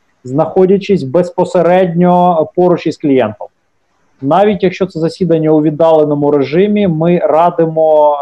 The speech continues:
е, клієнту або прибувати до нас в офіс, ми можемо забезпечити і клієнта, і своїх адвокатів, е, рукавичками, е, масками і стерилізатором. І,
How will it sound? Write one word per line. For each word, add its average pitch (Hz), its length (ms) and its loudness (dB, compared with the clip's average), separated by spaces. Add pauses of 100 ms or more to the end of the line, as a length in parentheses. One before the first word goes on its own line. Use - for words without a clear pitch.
е, 135 240 0
клієнту 156 380 0
або 147 240 0
прибувати 160 540 0
до 143 140 -2
нас 147 280 -2
в 131 100 -2
офіс, 220 380 -2 (280)
ми 151 120 -2
можемо 160 400 2
забезпечити 147 720 -2
і 143 40 0
клієнта, 170 680 0
і 139 640 2
своїх 156 320 -2
адвокатів, 147 800 0
е, 127 180 2
рукавичками, 151 760 -2 (100)
е, 131 100 0 (1120)
масками 143 640 -2
і 139 240 2
стерилізатором. 151 880 0 (460)
І, 170 400 0